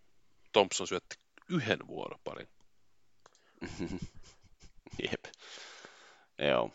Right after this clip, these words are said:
Speaker 2: Ja, mutta siis kyllä tossa nyt, niin kuin sä sanoit, kun sä mainitsit tossa, eli kahteen ekaan peliin Corbin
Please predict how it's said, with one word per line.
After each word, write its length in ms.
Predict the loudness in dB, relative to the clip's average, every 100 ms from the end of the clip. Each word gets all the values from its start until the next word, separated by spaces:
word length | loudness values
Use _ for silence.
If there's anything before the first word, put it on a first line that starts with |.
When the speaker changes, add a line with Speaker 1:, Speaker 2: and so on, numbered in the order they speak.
| -10 -12 -4 6
Speaker 2:
Ja, 200 | 8 8
mutta 320 | 4 0 2
siis 240 | 2 2 -2 -8
kyllä 320 | 0 6 8 6 2 -20 -2
tossa 240 | -2 0
nyt, 200 | -2 -4
niin 160 | -2 -2
kuin 120 | 0
sä 100 | 2
sanoit, 380 | 6 8 8 4
kun 120 | 0
sä 180 | -2 -2 -4 0
mainitsit 540 | 6 6 6 0 -4
tossa, 300 | 0 2 2 0 -6 _ _ -20 -20 _ _ _ _ -6
eli 320 | 0 2 0 _ 0
kahteen 480 | 4 4 4 4 6
ekaan 300 | 4 2 2
peliin 400 | 2 4 2 -2 -10 -14 -8
Corbin 340 | -6 -6 -8